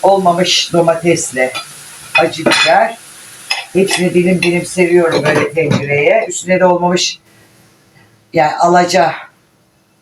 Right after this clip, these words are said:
yeşilli, kırmızılı olan biberden dilim dilim kapak yapıyorum. Onu soğuk soğuk, üstüne de sarımsak, yoğurt. O yengem benim Sinopluydu.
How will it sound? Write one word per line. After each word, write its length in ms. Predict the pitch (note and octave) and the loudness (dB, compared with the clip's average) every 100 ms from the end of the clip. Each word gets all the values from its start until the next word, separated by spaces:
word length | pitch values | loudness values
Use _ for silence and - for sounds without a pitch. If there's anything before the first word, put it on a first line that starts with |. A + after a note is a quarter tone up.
| _ | _
yeşilli, 640 | C#3+ E3 E3+ E3 D#3+ E3 - _ _ | -6 -4 -2 -2 -2 -4 -8 _ _
kırmızılı 520 | - D#3+ D#3 B2+ D3+ D3 | -8 -6 -4 -6 -2 0
olan 320 | C#3+ C#3+ C#3 | 2 2 0
biberden 540 | D3 C#3+ C3+ C#3 C#3 | 0 0 0 -2 -2
dilim 260 | C3+ C#3+ C3+ | -4 -6 -8
dilim 160 | C#3+ | -8
kapak 440 | C#3+ C#3+ D3+ D3+ C#3 | -10 -4 -2 -2 -6
yapıyorum. 600 | C#3 A2+ B2 B2+ G#3+ - _ _ _ _ _ - - _ _ _ _ _ _ _ _ _ | -12 -8 -4 -2 -2 -4 _ _ _ _ _ -20 -20 _ _ _ _ _ _ _ _ _
Onu 140 | C3+ D3 | -8 -6
soğuk 460 | - D3+ D#3 D3+ | -4 0 0 -2
soğuk, 640 | - C#3 C3+ D#3 - - A#2+ | -6 -4 0 0 -2 -10 -12
üstüne 260 | - C#3+ D3 | -8 -4 -2
de 60 | |
sarımsak, 680 | C#3+ C#3+ C#3 - C#3 C3+ - | -2 -2 -2 0 0 0 -4
yoğurt. 560 | C3+ C3 D#3 D#3 - - - - - _ _ _ | -4 0 0 -2 -12 -14 -12 -12 -14 _ _ _
O 80 | C#3 | -6
yengem 420 | D#3+ D#3+ E3+ E3 | -4 -2 0 0
benim 180 | E3 E3+ | -4 -4
Sinopluydu. 920 | E3 - E3+ D3+ - C3 A#2+ A#2 A2+ | -6 -2 -2 -2 -4 -4 -2 -2 -2